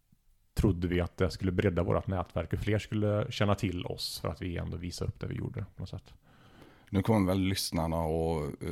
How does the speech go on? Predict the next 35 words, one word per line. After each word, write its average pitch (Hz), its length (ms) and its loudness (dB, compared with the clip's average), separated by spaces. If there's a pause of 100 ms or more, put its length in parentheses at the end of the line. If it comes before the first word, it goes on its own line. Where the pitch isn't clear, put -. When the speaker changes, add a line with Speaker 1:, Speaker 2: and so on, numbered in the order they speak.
Speaker 2:
slita 90 560 0
öronen 104 500 6
av 80 160 4
sig - 180 -2
eller 82 160 -2
någonting, 80 500 0
för 87 120 2
att 85 120 0
jag 87 260 6
är 85 40 4
på 92 120 0
väg 87 180 4
att 80 80 -2
dra 90 220 2
en 85 120 0
kampsportsparallell 101 880 0
igen. 95 420 2
Speaker 1:
Okej, 101 420 2
ja. 123 220 0
Speaker 2:
Men 110 440 6 (460)
man 101 260 4
har 101 280 4
ju 101 140 6
många 110 460 6
på 85 160 -2
kampsportsgymmen. 87 1040 0
Jag 85 140 0
tror 90 240 -2
alla 92 320 2
coacher 95 640 0
och 76 320 0
alla 82 240 -2
tränande 78 720 0 (800)
känner 95 360 4
igen 98 640 4